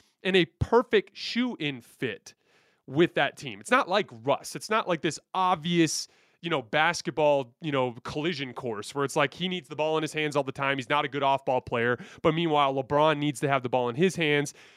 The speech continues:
You know, he's the third best player on the team, so he needs to do role player stuff, but he's bad at role player stuff. Ben Simmons is great at role player stuff. He's a great perimeter defender. He's a great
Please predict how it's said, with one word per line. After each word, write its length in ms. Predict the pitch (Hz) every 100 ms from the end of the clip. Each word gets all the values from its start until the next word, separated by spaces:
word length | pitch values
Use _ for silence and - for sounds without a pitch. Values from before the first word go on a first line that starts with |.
| _
You 80 | 151
know, 120 | 151
he's 180 | 143 131
the 60 | 127
third 240 | 185 165
best 160 | 165 170
player 180 | 170
on 60 | 156
the 80 | 135
team, 240 | 165 170
so 80 | 147
he 20 |
needs 160 | 147 135
to 60 |
do 100 | 143
role 240 | 127 147 160
player 300 | 151 165 151
stuff, 260 | - 151
but 100 | 143
he's 160 | 120 139
bad 320 | - 120 139
at 120 | 135
role 160 | 131 151
player 180 | 156 156
stuff. 200 | 185 180 - -
Ben 160 | 247
Simmons 320 | 330 330 311 180
is 140 | 117
great 320 | - 143 285
at 120 | 220
role 160 | 143 131
player 260 | 127 107 95
stuff. 340 | - - _ _ _ _ _
He's 100 | 185
a 20 |
great 460 | 170 277 311 226 -
perimeter 360 | 185 175 156
defender. 380 | 127 - 120 98
He's 120 | 127
a 40 | 175
great 400 | 208 247 240